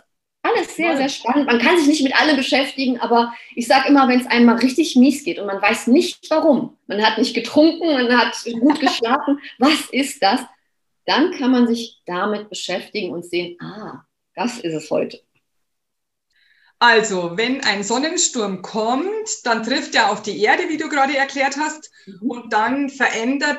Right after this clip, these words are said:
Speaker 2: das unser Magnetfeld der Erde und somit vielleicht auch unseres und dann kann es sein, dass es uns schwindelig wird oder Kopfweh bekommen oder sonstige Sachen.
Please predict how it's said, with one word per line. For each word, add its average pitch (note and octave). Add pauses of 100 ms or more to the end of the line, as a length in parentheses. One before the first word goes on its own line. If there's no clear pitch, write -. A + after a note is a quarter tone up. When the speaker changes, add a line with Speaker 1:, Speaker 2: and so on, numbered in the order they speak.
Speaker 2:
das B3+
unser B3
Magnetfeld A3
der C#4+
Erde C#4
und A#3+
somit C#4
vielleicht B3
auch G#3
unseres D#4+
und B3+
dann B3+
kann A#3
es A#3+
sein, G#3+
dass A3
es G3+
uns A3+
schwindelig F#3+
wird F#3
oder G#3+
Kopfweh G3
bekommen F#3
oder F#3
sonstige F3
Sachen. E3+